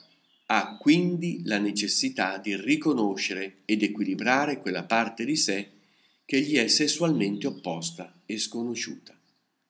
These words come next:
Per questo motivo, la natura ha escogitato l'espediente dell'attrazione fisica, onde agevolarne il riconoscimento.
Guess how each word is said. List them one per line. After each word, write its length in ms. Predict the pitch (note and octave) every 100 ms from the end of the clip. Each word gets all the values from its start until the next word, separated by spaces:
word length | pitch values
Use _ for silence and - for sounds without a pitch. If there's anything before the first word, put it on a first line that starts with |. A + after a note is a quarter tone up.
| _ _ -
Per 160 | G2+
questo 340 | - F#2+ - G#2
motivo, 640 | G#2+ E3 F3+ E3+ F3 F3 - - - -
la 200 | F#2 F#2+
natura 400 | G#2+ G#2+ F3+ D3+
ha 40 |
escogitato 760 | A2+ - C3+ C#3+ C3+ B2+ B2+ A#2+
l'espediente 720 | A#2 - C3 A#2+ G#2 G#2 G#2+
dell'attrazione 760 | G#2 G2+ G2+ G#2 - A2+ G#2+
fisica, 640 | G#2+ G2+ F#2+ F#2 G2 F#2+ - - _ - - _ -
onde 540 | B2+ A#2+ A#2+ G#2 G2
agevolarne 800 | A2 G#2+ A#2+ D#3+ G#2+ F#2+ G2 G2+
il 220 | F#2+ F#2+
riconoscimento. 920 | G2 F#2+ G2+ G2 - C#3 A2 - -